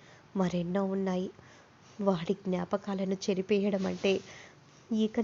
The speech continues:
నాకు నేను కోల్పోవడమే. వద్దండి, మీరలా మాట్లాడకండి. ఇక మీరే ఇలా అయిపోతే ఇక ఈ ఇంటి పరిస్థితి ఏం కావాలో ఒక్క క్షణం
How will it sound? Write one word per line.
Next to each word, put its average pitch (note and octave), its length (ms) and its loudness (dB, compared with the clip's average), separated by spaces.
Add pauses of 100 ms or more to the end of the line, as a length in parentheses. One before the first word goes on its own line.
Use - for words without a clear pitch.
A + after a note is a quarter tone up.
(100)
నాకు G3 340 0
నేను G#3 280 4 (120)
కోల్పోవడమే. G3+ 800 4 (800)
వద్దండి, F#3+ 520 2 (300)
మీరలా F#3 360 2
మాట్లాడకండి. F#3+ 840 2 (540)
ఇక G#3+ 200 2
మీరే G3 420 4
ఇలా G3 280 4
అయిపోతే G3 480 2 (460)
ఇక B3+ 180 0 (100)
ఈ A#3 100 0 (160)
ఇంటి G3+ 240 -2
పరిస్థితి G#3 560 -4 (320)
ఏం F#3+ 300 -2
కావాలో F#3+ 360 0 (280)
ఒక్క A3+ 200 -4
క్షణం G3+ 420 -6